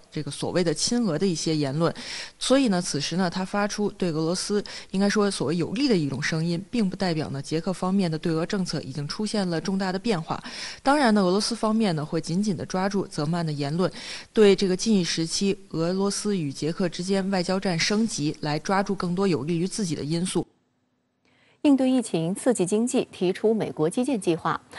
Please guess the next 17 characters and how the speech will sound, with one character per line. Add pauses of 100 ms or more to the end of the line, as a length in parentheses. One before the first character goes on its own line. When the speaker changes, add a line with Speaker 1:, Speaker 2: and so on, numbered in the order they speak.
(120)
Speaker 2:
美
国
总
统
拜
登
上
台
的
头
一
百
天，
动
作
不
断。